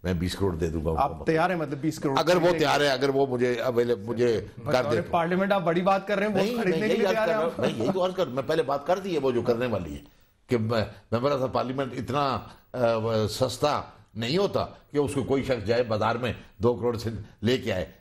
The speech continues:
Speaker 1: दूसरी, मैं इसीलिए ऑफर कर रहा हूँ कि अगर कहीं अवेलेबल है, जिनका मुझे नहीं पता, मैं तो नहीं मान सकता। सोच मानना तो,
Speaker 2: तो
Speaker 1: दूर
Speaker 2: आप,
Speaker 1: की बात, मैं सोच भी नहीं सकता।
Speaker 2: आपको पार्टी टिकट खरीदने के लिए फिर कितना पैसे देना पड़ेंगे अगर आप
Speaker 1: कोई,
Speaker 2: बीस करोड़
Speaker 1: मैं
Speaker 2: अदायगी
Speaker 1: कभी
Speaker 2: के लिए
Speaker 1: भी
Speaker 2: तैयार
Speaker 1: मैं
Speaker 2: हैं?
Speaker 1: पहले भी,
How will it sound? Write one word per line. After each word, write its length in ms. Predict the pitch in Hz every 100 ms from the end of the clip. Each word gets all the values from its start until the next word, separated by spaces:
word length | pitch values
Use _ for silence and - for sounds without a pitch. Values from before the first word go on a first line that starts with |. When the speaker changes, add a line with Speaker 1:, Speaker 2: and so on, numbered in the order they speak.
| -
Speaker 1:
दूसरी, 260 | 117 120 165
मैं 140 | 175
इसीलिए 320 | 170 160 190 180
ऑफर 200 | 143 131
कर 180 | 131
रहा 100 | 113
हूँ 140 | 113 165 - -
कि 60 |
अगर 180 | 147 185
कहीं 220 | 208 202
अवेलेबल 480 | 180 156 151 139 127
है, 240 | 110 117 - -
जिनका 220 | 127 165 165
मुझे 240 | 147 185
नहीं 100 | 214
पता, 220 | 165 101 90 - _ - -
मैं 140 | 113
तो 60 | 120
नहीं 140 | 185
मान 160 | 226 180
सकता। 340 | 131 117 - - _
सोच 280 | - 214 240 233
मानना 340 | 165 185 226
तो, 100 | 220
Speaker 2:
तो 180 | 170 143
Speaker 1:
दूर 200 | 151 170
Speaker 2:
आप, 80 | 208
Speaker 1:
की 80 | 220
बात, 200 | 220 214
मैं 80 |
सोच 200 | 214 233
भी 120 | 247 233
नहीं 100 | 175
सकता। 260 | 127 -
Speaker 2:
आपको 280 | 151 180 247
पार्टी 360 | 247 202 202 262
टिकट 280 | 277 311
खरीदने 380 | 254 254 247 277
के 60 | 247
लिए 100 | 247
फिर 100 | 240
कितना 240 | 226 233
पैसे 240 | 208 196 180
देना 180 | 165
पड़ेंगे 300 | 151 143 131
अगर 180 | 131 151
आप 120 | 170
Speaker 1:
कोई, 80 | 160
Speaker 2:
बीस 100 | 214
करोड़ 160 | 220 214
Speaker 1:
मैं 60 |
Speaker 2:
अदायगी 260 | 170 175 185
Speaker 1:
कभी 100 | 208
Speaker 2:
के 60 | 180
लिए 100 | 220
Speaker 1:
भी 60 |
Speaker 2:
तैयार 200 | 180 180
Speaker 1:
मैं 60 | 180
Speaker 2:
हैं? 80 | 175
Speaker 1:
पहले 200 | 180 185
भी, 160 | 185